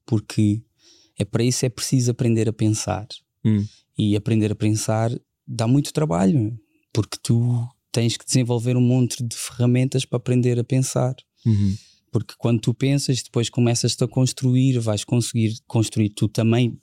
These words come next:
Speaker 1: uma narrativa que é tua, não uma que te foi ensinada e que te
Speaker 2: Claro,
Speaker 1: foi passada,
Speaker 2: claro,
Speaker 1: né?
Speaker 2: que dá muito mais trabalho do que
Speaker 1: Que
Speaker 2: ter
Speaker 1: dá
Speaker 2: uma
Speaker 1: muito
Speaker 2: narrativa
Speaker 1: mais
Speaker 2: que
Speaker 1: trabalho,
Speaker 2: tu fizeste
Speaker 1: né?
Speaker 2: download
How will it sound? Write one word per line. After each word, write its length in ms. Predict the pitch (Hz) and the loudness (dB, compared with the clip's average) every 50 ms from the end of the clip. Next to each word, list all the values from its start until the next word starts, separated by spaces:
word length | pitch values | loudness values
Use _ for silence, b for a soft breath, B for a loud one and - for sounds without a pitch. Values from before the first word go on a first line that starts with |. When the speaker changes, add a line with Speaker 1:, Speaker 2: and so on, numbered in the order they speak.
| - | 0
Speaker 1:
uma 260 | 175 180 214 220 190 151 | 0 2 4 4 4 4
narrativa 460 | 147 143 127 131 120 - 120 113 113 | 2 2 0 -2 -4 -4 -4 -2 -4
que 200 | 104 - - 151 | -6 -4 -2 -2
é 60 | 156 | -2
tua, 360 | 147 - - 127 123 131 127 120 | -2 -2 0 0 2 2 2 2
não 180 | 117 113 113 131 | 2 2 4 2
uma 220 | 147 143 135 120 | 2 2 2 0
que 120 | - - | -2 -6
te 60 | - - | -10 -6
foi 160 | - - 117 | -2 0 0
ensinada 680 | 117 113 107 104 - - 107 107 107 104 101 101 107 | 2 2 2 0 0 2 4 4 4 2 0 -2 0
e 20 | 101 | 0
que 0 | |
te 20 | |
Speaker 2:
Claro, 180 | 101 87 78 76 | 0 2 2 0
Speaker 1:
foi 100 | 110 135 | 0 0
passada, 400 | - 104 107 - - 104 98 101 | -2 -4 -6 -2 -2 -2 -2 0
Speaker 2:
claro, 180 | 104 95 107 | 2 4 4
Speaker 1:
né? 60 | 104 107 | 4 4
Speaker 2:
que 40 | 120 | 4
dá 80 | 107 | 4
muito 140 | 104 113 101 110 | 4 4 2 2
mais 120 | 110 107 | 0 0
trabalho 300 | - 139 131 127 123 127 | 0 0 0 2 0 0
do 100 | 117 107 | 0 0
que 40 | - | 0
Speaker 1:
Que 40 | - | 2
Speaker 2:
ter 80 | 107 113 | 2 4
Speaker 1:
dá 40 | |
Speaker 2:
uma 100 | 104 107 | 6 6
Speaker 1:
muito 120 | 110 117 123 | 6 6 6
Speaker 2:
narrativa 300 | 135 147 165 117 - - | 4 4 4 4 2 2
Speaker 1:
mais 120 | - - - | 2 0 2
Speaker 2:
que 60 | 123 | 2
Speaker 1:
trabalho, 320 | - 190 - - 170 165 165 | 4 4 4 4 4 4 4
Speaker 2:
tu 40 | |
fizeste 220 | 156 - - 113 113 | 4 4 2 2 2
Speaker 1:
né? 40 | 117 | 2
Speaker 2:
download 460 | 117 120 123 123 120 113 113 123 | 0 2 2 2 2 2 2 0